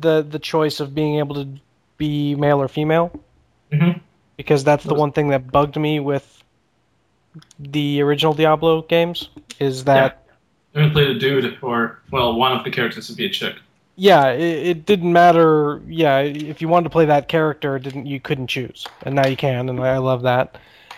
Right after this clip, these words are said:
Speaker 1: And I just had so much fun. I can't, and it's gonna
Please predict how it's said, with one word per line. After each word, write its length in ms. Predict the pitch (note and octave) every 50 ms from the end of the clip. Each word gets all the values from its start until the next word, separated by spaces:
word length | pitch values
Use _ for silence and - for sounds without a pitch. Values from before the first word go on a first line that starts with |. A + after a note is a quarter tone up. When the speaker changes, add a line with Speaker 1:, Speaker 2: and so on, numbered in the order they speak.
| _ _ _
Speaker 1:
And 720 | - D3 C#3+ C#3 C#3 C#3+ C#3+ C#3 C#3 C#3 C#3 C3+ C3 B2 - _ _ _ _ _ _ _ _ _ _ _ _ _ _ _ _ _ _ _
I 200 | - - B3 -
just 160 | - D#3+ D3+ -
had 120 | D#3+ D#3
so 140 | - E3+ E3
much 160 | E3 D3+ -
fun. 380 | - E3+ E3+ E3+ E3 D3+ D3+ -
I 120 | - D3+ C#3+
can't, 340 | - - E3 E3 D3+ - - -
and 240 | C#3+ D#3 D#3 D3 -
it's 240 | B2+ D#3 D#3 -
gonna 400 | - E3+ D#3+ D#3+ D#3 D#3 D3+ -